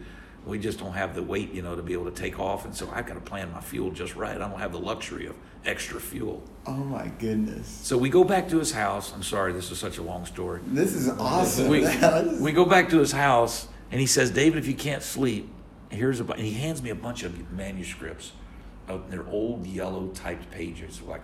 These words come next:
Speaker 1: on an old Royal typewriter. And he said, "You may wanna read this." So I start reading. I stay up all night and read, and it's all about everything that's happened in that Amazon with him as a missionary over the past
Speaker 2: No
Speaker 1: forty-two
Speaker 2: way.
Speaker 1: years.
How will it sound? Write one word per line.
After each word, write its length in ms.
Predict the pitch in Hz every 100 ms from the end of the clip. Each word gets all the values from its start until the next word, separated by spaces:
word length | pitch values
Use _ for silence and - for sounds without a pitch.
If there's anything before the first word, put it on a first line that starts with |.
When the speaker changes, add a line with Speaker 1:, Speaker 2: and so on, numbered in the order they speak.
| -
Speaker 1:
on 140 | -
an 60 | 87 -
old 280 | 90 85 82
Royal 340 | 85 85 85 85
typewriter. 600 | - - - - - - - - - - - - - - - -
And 500 | 98 95 92 90 87
he 140 | 90 98
said, 200 | - 85
"You 60 |
may 120 | 104 117
wanna 180 | 95
read 180 | 85 87
this." 140 | - -
So 100 | -
I 60 |
start 280 | 139 - -
reading. 300 | 82 87 82
I 140 | - 123
stay 280 | - 92 87
up 80 | - 80
all 200 | 95 101
night 360 | 92 82 76 - - - - - - -
and 300 | 98 87 87
read, 300 | 92 82 80
and 140 | 85
it's 180 | 87 - -
all 300 | 98 107 107
about 420 | - 87 85 -
everything 380 | 87 107 104 92
that's 180 | 90 -
happened 540 | - 85 85 85 - - - - - - -
in 120 | 92 87
that 200 | 85 87
Amazon 540 | 85 90 87 85 82
with 100 | 85
him 160 | 95 85
as 100 | 82
a 40 |
missionary 500 | 82 85 - 82 80
over 140 | 85 85
the 60 | 85
past 320 | 85 85 -
Speaker 2:
No 100 | 92
Speaker 1:
forty-two 600 | 113 85 87 76 85 107
Speaker 2:
way. 100 | 107
Speaker 1:
years. 280 | 107 - -